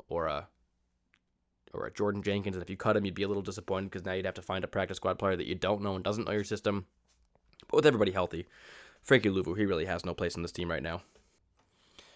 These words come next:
Yeah, it's basically all I got for who's trending up, who's trending down for players that, in my opinion, are worth evaluating at this point. And, uh, that's what I got. So before we go over to a quick Pittsburgh Steelers preview,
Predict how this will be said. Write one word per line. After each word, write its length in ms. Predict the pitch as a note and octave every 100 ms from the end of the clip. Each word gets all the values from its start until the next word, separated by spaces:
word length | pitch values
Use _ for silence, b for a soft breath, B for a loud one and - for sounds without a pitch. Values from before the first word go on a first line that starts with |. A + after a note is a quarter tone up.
| b b b b
Yeah, 200 | C#3+ A3 - b b b _
it's 80 | -
basically 340 | - D#3+ - D3+
all 160 | D3+
I 40 | C#3+
got 240 | C#3 D3+
for 100 | A#2
who's 160 | B2+ B2+
trending 320 | C3+ C3 A#2+
up, 140 | A#2+
who's 260 | - A#2+ A2+
trending 320 | - A#2 A#2+
down 240 | G#2 G#2+
for 80 | G#2
players 400 | G2+ G#2+ G#2+ G#2
that, 220 | F#2+ F#2 - _ -
in 60 | G#2+
my 120 | G#2
opinion, 300 | G#2 A2 G2+
are 80 | F#2+
worth 200 | G2+ G2
evaluating 580 | G2+ F#2+ G2+ G2 G2
at 80 | G2
this 100 | G2
point. 320 | - G2+ F#2+ - _ _ _ b b b b _
And, 240 | - F2 F2+
uh, 160 | F2+ F2+ _ -
that's 140 | F#2+
what 60 | B2+
I 20 |
got. 260 | F3+ - - _ _
So 140 | -
before 240 | A2 C#3 D3
we 80 |
go 100 | C#3
over 140 | C#3 C3
to 80 | A#2+
a 60 |
quick 320 | A2 - E3 - -
Pittsburgh 360 | C3+ - C3 A#2+
Steelers 360 | - B2+ A#2+
preview, 520 | - E3+ E3+ F3 F3+